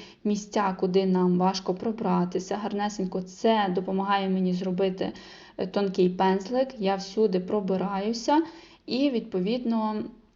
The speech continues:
перед тим старалася так само базою все добре вирівняти,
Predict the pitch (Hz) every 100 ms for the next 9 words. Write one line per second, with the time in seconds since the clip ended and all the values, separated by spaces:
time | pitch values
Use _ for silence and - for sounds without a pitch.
0 | _ _ _ _ - 196 185 220 208 196
1 | - 233 262 240 - 214 214 214 208 -
2 | 196 - 214 208 202 196 196 190 190 185
3 | 180 220 254 233 208 185 214 202 196 202
4 | 190 233 277 262 226 214